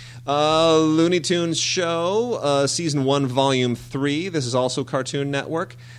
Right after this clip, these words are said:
Uh, you know what? I, I, I, I keep trying to cut this show a lot of slack. I, because I'm such an original purist, I know that these aren't the original voices, and you can tell it's not the original. It's not the same effort in the animation that you would expect from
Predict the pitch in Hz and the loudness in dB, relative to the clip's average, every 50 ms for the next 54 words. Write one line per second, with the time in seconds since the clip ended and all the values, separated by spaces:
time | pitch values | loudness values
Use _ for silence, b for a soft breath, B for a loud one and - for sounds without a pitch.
0 | B - - 127 131 135 139 139 135 117 131 165 165 160 160 165 143 95 139 113 | B -8 -4 -2 0 2 2 0 0 -2 -2 -4 -2 -2 -2 -2 -2 -4 -4 -4
1 | 82 131 135 - - 135 135 123 120 - 117 131 120 - 165 - - - 117 117 | -4 -6 -6 -4 -4 -4 -4 -4 -4 -4 -4 -4 -4 -4 -6 -8 -10 -14 -14 -12
2 | 120 120 113 - - - 127 123 127 127 123 - 131 127 127 127 - - 131 123 | -12 -10 -8 -6 -4 -2 -2 -2 -2 -2 -2 -2 -2 -2 -2 -4 -4 -2 0 0
3 | 117 117 117 110 110 - - 117 117 117 113 117 117 - - - 117 113 110 - | 2 2 0 0 -2 -2 -4 -4 -4 -4 -4 -4 -6 -8 -12 -12 -12 -10 -10 -10
4 | - 117 82 73 104 117 123 113 - 135 143 139 135 123 113 - 123 - - 117 | -10 -10 -10 -10 -10 -8 -8 -4 -2 -2 -2 0 -2 -4 -4 -6 -8 -6 -4 -4
5 | 101 95 104 107 101 104 98 87 - - - 95 92 98 107 110 - - - 101 | -2 0 0 -2 -2 -2 -4 -6 -6 -6 -4 -2 -2 -2 -2 -4 -6 -8 -8 -8
6 | 98 95 95 92 95 101 101 104 - - 107 95 104 98 98 98 101 98 95 95 | -6 -4 -2 -2 -2 -2 -2 -4 -6 -6 -6 -6 -4 -4 -6 -4 -4 -4 -4 -4
7 | 92 90 90 87 87 87 90 87 90 - - 101 98 95 101 95 92 85 - 92 | -4 -6 -6 -8 -6 -4 -4 -4 -4 -4 -6 -8 -8 -8 -8 -10 -10 -10 -10 -10
8 | 87 - 90 92 92 87 - 98 95 90 - - 90 90 90 87 87 82 82 87 | -8 -6 -6 -4 -4 -6 -6 -6 -6 -6 -6 -8 -8 -6 -6 -6 -6 -6 -8 -8
9 | 85 78 - 90 - - 127 117 117 113 - - 101 - 107 95 92 95 92 - | -8 -8 -8 -10 -10 -6 -4 -4 -4 -6 -6 -8 -8 -6 -4 -4 -4 -6 -6 -6
10 | 90 95 87 - 101 95 92 90 90 87 87 87 90 90 87 90 90 - - 98 | -6 -6 -6 -6 -6 -6 -6 -6 -6 -6 -6 -6 -6 -6 -4 -6 -6 -6 -8 -8
11 | 92 95 78 - 92 90 87 82 - - - - 87 85 85 - - - 87 82 | -8 -8 -8 -8 -8 -8 -6 -8 -8 -10 -10 -8 -8 -8 -8 -10 -12 -12 -12 -12
12 | 82 | -12